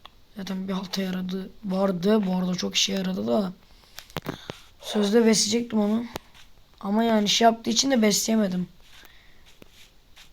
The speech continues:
Bir rahat durmadı şu moblar. Abi hepsine ayar oldum ya, dur.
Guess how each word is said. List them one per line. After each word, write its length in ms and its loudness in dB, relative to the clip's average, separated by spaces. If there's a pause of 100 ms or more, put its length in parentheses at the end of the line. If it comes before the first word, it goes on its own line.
(100)
Bir 80 -12
rahat 180 -10 (140)
durmadı 400 -8
şu 200 -14 (220)
moblar. 500 -10 (3250)
Abi 180 -8
hepsine 360 -4
ayar 200 -6
oldum 380 -6
ya, 280 -8
dur. 300 -14